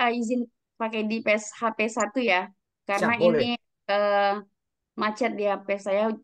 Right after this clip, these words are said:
Speaker 1: layarnya. Koko juga nggak kelihatan nih soalnya.
Speaker 2: Oh gitu, boleh, boleh, boleh,
Speaker 1: Tahu
Speaker 2: Kak Ira.
Speaker 1: kenapa? Ya, saya pakai, eh, masuk lewat H P dulu ya, sebentar.
Speaker 2: Siap.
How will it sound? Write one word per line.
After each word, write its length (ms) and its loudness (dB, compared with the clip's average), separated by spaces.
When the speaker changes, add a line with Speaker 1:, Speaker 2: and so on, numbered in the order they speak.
Speaker 1:
layarnya. 400 2
Koko 240 -2
juga 160 4
nggak 240 0
kelihatan 560 -2
nih 120 0
soalnya. 440 0
Speaker 2:
Oh 240 4
gitu, 320 2
boleh, 240 2
boleh, 240 2
boleh, 240 0
Speaker 1:
Tahu 40 -4
Speaker 2:
Kak 40 -6
Ira. 80 -4
Speaker 1:
kenapa? 300 -4
Ya, 240 2
saya 240 -2
pakai, 320 -2
eh, 480 -4
masuk 240 -6
lewat 240 2
H 80 -6
P 80 -4
dulu 160 -2
ya, 160 2
sebentar. 560 -8
Speaker 2:
Siap. 200 -20